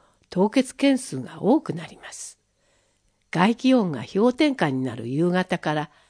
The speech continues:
翌朝にかけては、凍結しないよう特に注意しましょう。凍結を防ぐには、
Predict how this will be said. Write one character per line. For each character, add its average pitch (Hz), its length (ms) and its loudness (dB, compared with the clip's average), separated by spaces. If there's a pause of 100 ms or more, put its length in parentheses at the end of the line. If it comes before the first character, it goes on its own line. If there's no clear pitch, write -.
(220)
翌 151 340 0
朝 220 260 2
に 220 120 0
か 202 140 -2
け - 120 -8
て - 160 -10
は、 - 180 -12 (680)
凍 269 200 4
結 277 260 -2
し 254 160 -2
な 240 220 2
い 226 100 0
よ 214 160 0
う 202 40 -6
特 262 300 -6
に 196 140 -6
注 208 240 2
意 110 100 -2
し - 160 -6
ま 117 120 -6
し - 240 -8
ょ 190 100 -16
う。 - 40 -20 (2000)
凍 277 220 8
結 294 280 0
を 269 140 4
防 240 300 0
ぐ 175 100 -8
に 113 220 -14
は、 - 180 -14